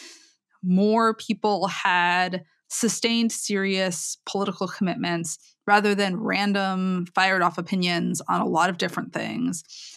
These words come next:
and that you could have sort of options as an actor, whether you were gonna be apolitical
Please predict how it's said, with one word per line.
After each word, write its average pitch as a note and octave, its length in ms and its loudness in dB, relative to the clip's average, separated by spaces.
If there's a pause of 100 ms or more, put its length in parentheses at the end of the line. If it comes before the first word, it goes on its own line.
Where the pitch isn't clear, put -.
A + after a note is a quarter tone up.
(240)
and G#3 280 4
that G#3 340 0 (240)
you A3 400 2
could A3 180 0
have G#3 220 0
sort G#3 160 0
of - 80 -2
options F3+ 580 0
as E3+ 60 0
an E3+ 60 2
actor, E3+ 640 -2
whether F3+ 640 2 (480)
you A3+ 180 4
were G#3+ 100 4
gonna G3 380 0 (260)
be A3+ 180 4
apolitical G#3 920 2